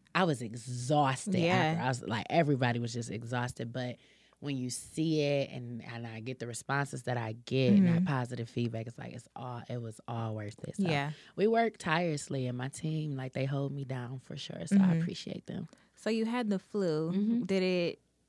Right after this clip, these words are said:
Speaker 2: come in your mind and, like, "I cannot, like, I n-, need to cancel," or "I should," or was it just,
Speaker 1: No.
Speaker 2: like,
Speaker 1: <laughs> Mm-mm. Only
Speaker 2: Beyonce
Speaker 1: time
Speaker 2: be sick singing all the time?
Speaker 1: Okay,
Speaker 2: <laughs>
Speaker 1: the only time I would literally ever cancel a show is if I was in the hospital and the doctor said, "Listen,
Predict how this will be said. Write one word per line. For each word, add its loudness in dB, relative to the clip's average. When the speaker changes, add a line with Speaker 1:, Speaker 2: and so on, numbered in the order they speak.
Speaker 2:
come 0
in 2
your 4
mind 2
and, 0
like, -4
"I -6
cannot, -6
like, -6
I -6
n-, -4
need -2
to -10
cancel," -8
or -10
"I -14
should," 2
or 4
was 6
it 8
just, 6
Speaker 1:
No. 6
Speaker 2:
like, 4
Speaker 1:
<laughs> 8
Mm-mm. 4
Only 8
Speaker 2:
Beyonce 10
Speaker 1:
time 8
Speaker 2:
be 6
sick 2
singing 4
all 4
the -2
time? 6
Speaker 1:
Okay, 12
Speaker 2:
<laughs> -4
Speaker 1:
the 8
only 4
time 8
I 6
would 4
literally 0
ever 0
cancel -2
a -4
show 0
is 4
if -2
I 2
was 0
in -2
the -4
hospital 4
and 0
the -2
doctor 6
said, 2
"Listen, 4